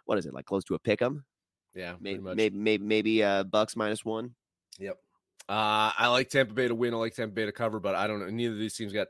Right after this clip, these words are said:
Speaker 2: wide receivers to throw to, so who the fuck knows?
Speaker 1: <laughs> Yeah, this is, uh, it, it's disappointing when you have, like, really great quarterbacks, but, um, you know, they don't have, like, support, I guess, right? <laughs>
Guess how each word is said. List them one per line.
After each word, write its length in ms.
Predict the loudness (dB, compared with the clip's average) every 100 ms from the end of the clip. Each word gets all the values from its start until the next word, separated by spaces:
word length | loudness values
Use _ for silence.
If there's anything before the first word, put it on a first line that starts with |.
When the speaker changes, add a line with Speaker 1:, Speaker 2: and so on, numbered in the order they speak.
| -4
Speaker 2:
wide 220 | -4 -4
receivers 360 | -4 -6 -6 -8
to 60 |
throw 160 | -8 -8
to, 180 | -6 -10 -10
so 140 | -10
who 100 | -8
the 60 | -6
fuck 240 | -8 -6
knows? 200 | -8 -10 _ _ _ 0
Speaker 1:
<laughs> 500 | 2 2 6 6 6 0 -10 -6 -6 -6 -8 -2
Yeah, 200 | 6 6 4 -6 -2
this 160 | 4
is, 200 | 4 6
uh, 140 | 6 8
it, 200 | 6 4
it's 160 | 0
disappointing 500 | 2 0 6 6 8
when 100 | 6
you 100 | 4
have, 220 | 4 4 4
like, 200 | 2 2
really 240 | 0 0
great 240 | 2 2
quarterbacks, 560 | 2 2 4 4 4 2
but, 240 | 0 0 0
um, 320 | -2 -2 -6 -6
you 140 | -4
know, 200 | -4 -6 -4
they 360 | -2 -2 -4 -12 -4
don't 180 | -2 0
have, 200 | -2 -4
like, 120 | -6
support, 480 | -8 -8 -2 -2 -2 -14 _ -8
I 80 | -2
guess, 360 | 0 0 -4 _
right? 260 | 2 2 2
<laughs> 100 | _